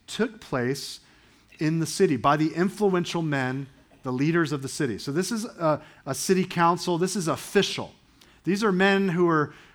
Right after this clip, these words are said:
you're gonna see Hittites in, in the, in the side of the Hittites. You're gonna see that phrase mentioned over and over. This is a set of witnesses. This is to make this official. There, there's no scam happening here.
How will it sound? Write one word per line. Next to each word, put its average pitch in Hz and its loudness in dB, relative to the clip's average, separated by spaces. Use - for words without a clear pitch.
you're 151 0
gonna 165 2
see 151 0
Hittites 156 -2
in, 139 -4
in 139 -4
the, 131 -2
in 135 -6
the 120 -4
side 175 2
of 180 0
the 160 0
Hittites. 147 -2
You're 139 -6
gonna 147 -4
see 156 -4
that 143 -2
phrase 139 -4
mentioned 123 -8
over 143 -2
and 139 -2
over. 113 -4
This 208 0
is 151 -2
a 131 -2
set 127 -4
of 98 -8
witnesses. 117 -8
This 175 -6
is 175 -8
to 185 -4
make 175 -2
this 170 -4
official. - -10
There, 139 -4
there's 151 -4
no 202 2
scam 165 -2
happening 123 -4
here. 87 -12